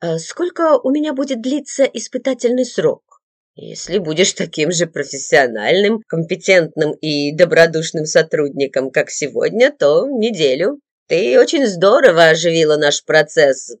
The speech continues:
Благодарю тебя за твой труд». «Спасибо, Юджин. Буду стараться и дальше». «Вот и славно. Что ж, но на сегодня, пожалуй, все. Можно идти по домам». «Вы так рано уходите?»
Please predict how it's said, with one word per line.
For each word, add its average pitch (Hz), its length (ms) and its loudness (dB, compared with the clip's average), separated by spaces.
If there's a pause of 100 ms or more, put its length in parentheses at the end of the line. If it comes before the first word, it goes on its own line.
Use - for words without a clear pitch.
(100)
Благодарю 165 560 2
тебя 131 420 -2
за 123 220 -4
твой 123 240 -4
труд». - 280 -4 (220)
«Спасибо, - 720 -8
Юджин. 180 560 -4
Буду 339 220 0
стараться 294 580 -2
и 349 80 0
дальше». 202 460 -2 (360)
«Вот - 440 -6 (100)
и 359 100 2
славно. 180 540 2
Что - 280 0
ж, - 260 -8 (380)
но 285 640 2
на 233 180 2
сегодня, 202 580 2
пожалуй, 170 560 4
все. 123 420 -2 (140)
Можно 135 400 -2
идти - 320 -18
по 131 120 -10
домам». 123 360 -8 (640)
«Вы 233 420 -6
так 254 220 -6
рано 262 280 4
уходите?» 226 640 0